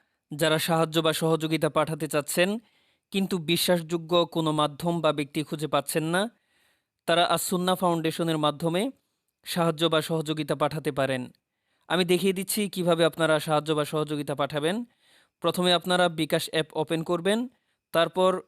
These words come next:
স্ক্রল করে নিচের দিকে চলে যাবেন এবং ডোনেশন অপশনের উপর ক্লিক করবেন। এখান থেকে খুঁজে নেবেন আসুন্না ফাউন্ডেশন। আপনারা দেখতেই পাচ্ছেন তৃতীয় নম্বরে আসুন্না ফাউন্ডেশন রয়েছে। আমি আসুন্না ফাউন্ডেশনের উপর ক্লিক করব।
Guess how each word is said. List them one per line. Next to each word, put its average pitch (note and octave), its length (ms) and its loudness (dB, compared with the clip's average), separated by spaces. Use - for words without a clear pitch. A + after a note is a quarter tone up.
স্ক্রল F3+ 380 0
করে F#3 200 0
নিচের E3 340 -2
দিকে D3+ 200 -4
চলে D3 220 -2
যাবেন E3 400 0
এবং D#3+ 280 0
ডোনেশন F3+ 400 0
অপশনের F3+ 460 -2
উপর F3 220 -2
ক্লিক D3+ 280 -4
করবেন। C3 460 -6
এখান G3 260 2
থেকে G3 220 2
খুঁজে F#3 260 0
নেবেন F#3 360 2
আসুন্না E3 380 0
ফাউন্ডেশন। D#3+ 600 0
আপনারা D#3 260 0
দেখতেই D#3 360 -2
পাচ্ছেন F3+ 520 -2
তৃতীয় F3 340 -2
নম্বরে D#3+ 480 2
আসুন্না D#3+ 380 -2
ফাউন্ডেশন D3 500 -2
রয়েছে। C#3 440 -2
আমি E3+ 240 2
আসুন্না F3 320 0
ফাউন্ডেশনের D#3+ 520 -4
উপর F#3 200 -6
ক্লিক D3+ 260 -6
করব। B2+ 360 -8